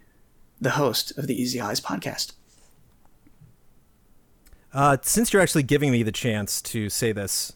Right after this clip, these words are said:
Speaker 2: to sign off,
Speaker 1: Mm-hmm.
Speaker 2: uh, it means I actually get to end the podcast. So I'm not gonna do that just yet.
Speaker 1: Okay.
Speaker 2: Um, uh, I could write, I could make a funny video. I could write a big montage. A lot of people did that, uh, for our showcase. Thankfully, celebrating all the stuff that you do.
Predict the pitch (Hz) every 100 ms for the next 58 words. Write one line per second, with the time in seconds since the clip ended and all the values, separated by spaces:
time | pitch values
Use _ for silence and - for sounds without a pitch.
0 | _ - 107 107 101 95 90 - - -
1 | - _ - 151 95 98 120 120 123 120
2 | 131 107 117 104 98 123 - 90 92 139
3 | 208 123 135 147 92 101 90 87 _ -
4 | - - - - 151 113 98 95 - -
5 | - _ - 117 104 101 - 175 202 185
6 | 190 160 - - - 147 156 156 147 160
7 | 151 147 151 156 143 151 139 156 143 131
8 | 135 135 135 127 117 127 117 120 117 101
9 | 120 110 110 113 110 117 104 110 107 107
10 | 98 104 104 101 101 _ 107 92 98 107
11 | 98 104 - 113 98 104 92 - - -
12 | - - - 127 139 117 139 123 113 107
13 | 107 101 110 101 98 92 104 95